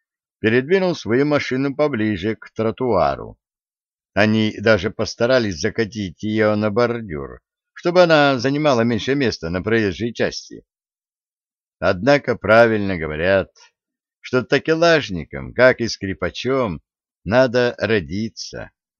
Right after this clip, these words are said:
И то, и другое искусство требует одинакового напряжения ума. Но такого специалиста здесь не нашлось, и скоропостижно скончавшийся автомобиль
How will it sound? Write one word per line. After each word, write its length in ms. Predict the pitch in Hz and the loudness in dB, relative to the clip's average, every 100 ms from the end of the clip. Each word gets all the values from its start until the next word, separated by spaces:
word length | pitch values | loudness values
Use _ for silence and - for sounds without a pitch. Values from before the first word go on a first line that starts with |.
| _ _ _ _ _ | _ _ _ _ _
И 140 | 98 120 | -2 2
то, 200 | 175 180 | 4 4
и 80 | |
другое 580 | 147 147 131 160 160 139 | 4 0 0 2 2 0
искусство 840 | 120 - 165 160 - - 127 117 - _ _ _ _ - | -4 -6 -4 -4 -6 -12 -12 -12 -16 _ _ _ _ -2
требует 680 | 117 147 143 139 131 - - | 2 4 2 0 -2 -6 -8
одинакового 800 | 95 107 123 143 131 127 120 113 | -2 0 2 0 0 0 0 0
напряжения 800 | 104 87 92 - 101 110 101 87 | -2 -4 -4 -2 -2 -2 -2 -4
ума. 500 | 78 71 80 85 - _ _ _ _ _ _ _ _ _ _ _ - | -4 -4 -2 -2 -6 _ _ _ _ _ _ _ _ _ _ _ 0
Но 140 | 151 | 2
такого 380 | 185 170 190 170 | 2 2 2 0
специалиста 720 | - 147 147 147 160 - 120 | -2 -2 2 2 2 -2 -4
здесь 400 | 90 127 139 - | -2 -2 -2 -4
не 140 | 107 | -2
нашлось, 800 | 139 131 110 85 82 82 80 - _ _ _ _ - | -2 -2 -4 -6 -4 -4 -6 -12 _ _ _ _ -4
и 300 | 202 185 113 | -4 -4 -6
скоропостижно 920 | - 117 113 113 - 113 104 82 85 | 0 2 2 0 -2 -4 -4 -4 -8
скончавшийся 880 | 85 92 - 117 107 - 69 - 73 | -6 -6 2 4 4 2 -12 -10 -10
автомобиль 640 | 78 85 101 156 175 151 | -8 -4 0 2 2 -2